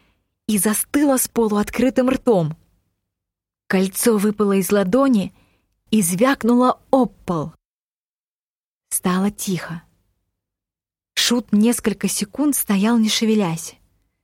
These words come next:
Потом, наконец, вышел из оцепенения, приблизился к мертвецу и поднял кольцо с дощатого пола.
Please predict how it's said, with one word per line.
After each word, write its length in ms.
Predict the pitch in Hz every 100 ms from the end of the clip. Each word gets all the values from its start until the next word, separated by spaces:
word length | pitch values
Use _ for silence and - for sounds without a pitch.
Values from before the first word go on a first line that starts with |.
| _ _ _ _ _ _ _ _ _ _ _ _ _ -
Потом, 360 | 180 - 214
наконец, 640 | 208 208 202 202 202 - - _ _ _
вышел 440 | 180 233 247 185 196
из 240 | - 185
оцепенения, 840 | 202 - 208 208 226 285 233 185 165 _ _ _ _ _ _
приблизился 720 | 226 190 247 277 226 214 -
к 60 | 208
мертвецу 760 | 202 208 - 220 - - 302 - _ _ _ _ _ _
и 100 | 240 208 _
поднял 420 | - 262 226 247 240
кольцо 500 | - 233 - 277 277
с 60 |
дощатого 600 | 208 208 - 240 233 220
пола. 460 | 214 - 180 165 160